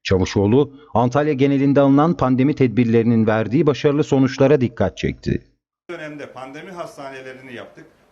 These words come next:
Speaker 2: O pandemi hastanelerinin de ne kadar faydalı olacağını vatandaşımız görüyor ama ön yargılı yaklaşanlar da olabilir, gereksiz diyenler de olabilir. Ama daha şimdiden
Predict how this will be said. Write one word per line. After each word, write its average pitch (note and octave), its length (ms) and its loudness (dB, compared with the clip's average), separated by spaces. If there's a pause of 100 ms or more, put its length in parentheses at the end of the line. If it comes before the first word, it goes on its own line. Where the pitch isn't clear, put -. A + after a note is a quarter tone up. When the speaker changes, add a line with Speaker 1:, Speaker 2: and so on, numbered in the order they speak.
Speaker 2:
O G3 180 -14
pandemi E3+ 340 -16
hastanelerinin D3 920 -16
de - 140 -14
ne D#3+ 100 -16
kadar C3+ 260 -14
faydalı A#2 380 -14
olacağını G#2+ 500 -16 (400)
vatandaşımız C#3 680 -18 (120)
görüyor C3 380 -16
ama C#3 200 -16
ön A3+ 200 -18
yargılı G3+ 360 -14
yaklaşanlar D#3+ 720 -14
da B2 100 -18
olabilir, D#3 540 -14
gereksiz E3+ 560 -18 (100)
diyenler A#2 420 -18
de A2+ 60 -18
olabilir. B2 380 -12 (480)
Ama C#3+ 240 -14
daha D3+ 180 -12
şimdiden D3+ 540 -18